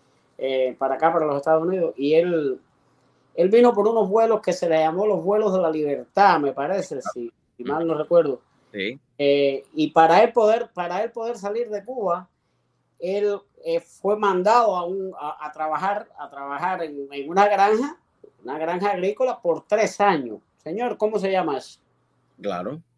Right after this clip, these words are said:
Speaker 1: ¿Cómo se llama? Eso, eso cae en la categoría de, de que, bueno, nadie puede ser esclavizado. ¿Cómo se llama eso?
Speaker 2: Pero mira, tú te acuerdas, tú sí debes acordarte de esto, las escuelas al campo.
Speaker 1: Pero claro,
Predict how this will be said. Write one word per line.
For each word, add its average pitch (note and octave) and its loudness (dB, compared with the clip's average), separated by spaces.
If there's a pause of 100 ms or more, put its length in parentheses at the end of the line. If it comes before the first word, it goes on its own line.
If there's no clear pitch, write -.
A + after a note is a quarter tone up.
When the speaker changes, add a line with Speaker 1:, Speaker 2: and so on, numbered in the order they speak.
(220)
Speaker 1:
¿Cómo G#3+ -2
se G#3 -4
llama? F3 -4
Eso, E3+ -2
eso A#3+ 0
cae C4+ 4
en C#4+ 0
la C4 2
categoría A#3+ 2
de, A3+ -8
de F#3+ -8
que, F3 -20
bueno, G#3+ -8
nadie A#3+ 0
puede B3+ -4
ser A#3+ -12
esclavizado. G#3 -6
¿Cómo B3+ -6
se A3+ -14
llama F#3 -4
eso? - -20 (540)
Speaker 2:
Pero C#3+ 8
mira, D#3+ 4 (600)
tú G#3 0
te A3 4
acuerdas, F3 2 (320)
tú A#2+ -10
sí C3 -6
debes D3 4
acordarte B2+ 0
de G2 -2
esto, - -18 (320)
las B2 2
escuelas D#3+ 4
al A#2+ -10
campo. A#2+ 0 (520)
Speaker 1:
Pero C#3 -12
claro, E3+ -6